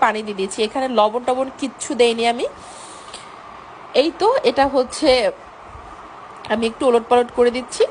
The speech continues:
কতটা পরিমাণে পানি। এখন just এটাকে ঢাকনা দিয়ে সিদ্ধ হয়ে গেলে নামিয়ে নিলে হয়ে যাবে। আর এই তো চিংড়ি মাছের, আহ, যে মাথার দিয়ে যে ভর্তাটা করব সেটা আমি লবণ দিইনি, কারণ ভর্তার সময় লবণ দেবো এর জন্য। আর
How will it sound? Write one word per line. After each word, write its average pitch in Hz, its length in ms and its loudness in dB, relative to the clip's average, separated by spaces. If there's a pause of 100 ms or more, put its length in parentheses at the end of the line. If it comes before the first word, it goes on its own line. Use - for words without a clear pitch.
কতটা 240 280 2
পরিমাণে 240 380 0
পানি। 247 260 2
এখন 240 340 0
just 269 220 0
এটাকে 262 240 -2
ঢাকনা 247 380 2
দিয়ে 277 200 -4
সিদ্ধ 233 320 -4
হয়ে 254 240 2
গেলে 240 220 -6 (160)
নামিয়ে 220 280 0
নিলে 220 220 0
হয়ে 226 200 -2
যাবে। 202 260 -2 (360)
আর 196 160 2
এই 240 220 -2
তো 370 120 2
চিংড়ি 247 340 -2
মাছের, 233 480 2
আহ, 190 180 4
যে 208 200 0
মাথার 208 560 0
দিয়ে 208 180 0
যে 208 100 -6 (100)
ভর্তাটা 220 340 0
করব 226 340 -2
সেটা 226 400 0 (360)
আমি 220 180 0
লবণ 240 400 2
দিইনি, 262 200 -2
কারণ 254 280 2
ভর্তার 220 340 2
সময় 226 280 0
লবণ 214 280 2
দেবো 254 240 -2
এর 208 220 0
জন্য। 202 200 -2
আর 202 120 2